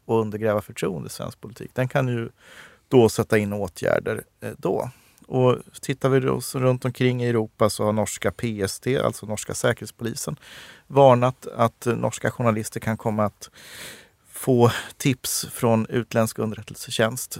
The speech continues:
eh, som syftar att påverka den norska politiken. Eh, det är saker och ting man kan ha kommit över genom cyberintrång eller kanske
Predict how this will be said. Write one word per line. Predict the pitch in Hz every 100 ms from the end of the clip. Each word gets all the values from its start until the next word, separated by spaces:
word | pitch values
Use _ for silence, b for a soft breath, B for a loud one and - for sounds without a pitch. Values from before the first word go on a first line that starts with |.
| -
eh, | 117 107 110
som | - 107 104 117 123
syftar | 120 - 107
att | -
påverka | 123 110 104 -
den | 117
norska | 117 - 120
politiken. | 123 117 - - - 131 160 -
Eh, | 120 113 113
det | 120 113
är |
saker | 107 117 104 -
och | 107
ting | 107 107
man | 104
kan | 107
ha | 107
kommit | 113 107 110
över | 101 101
genom | 95 - 50 - b b b _
cyberintrång | - 123 107 110 98 98 101 107 107 -
eller | 165 123 120
kanske | 117 107 107 98